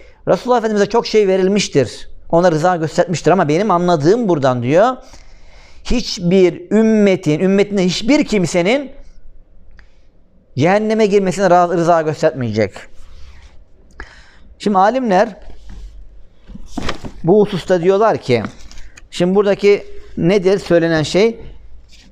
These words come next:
Ümmetinden hiç kimsenin cehenneme girmesine rıza göstermeyecek. Peki cehennemi hak eden Müslümanlar olacak ama. Azaplarından,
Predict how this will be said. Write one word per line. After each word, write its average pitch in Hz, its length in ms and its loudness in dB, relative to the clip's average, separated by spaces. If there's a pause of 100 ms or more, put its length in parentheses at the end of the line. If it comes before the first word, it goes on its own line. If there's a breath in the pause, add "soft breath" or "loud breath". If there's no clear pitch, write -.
(240)
Ümmetinden 208 960 0 (280)
hiç - 340 -2
kimsenin 208 960 0 (300 soft breath)
cehenneme 190 880 0 (360)
girmesine 190 920 2 (380 loud breath)
rıza 175 540 2 (100)
göstermeyecek. 139 920 0 (1200 soft breath)
Peki 196 640 4 (400)
cehennemi 175 580 2
hak 185 220 0
eden 180 240 0
Müslümanlar 170 560 2
olacak 113 320 2
ama. 120 340 -2 (640)
Azaplarından, 131 1040 0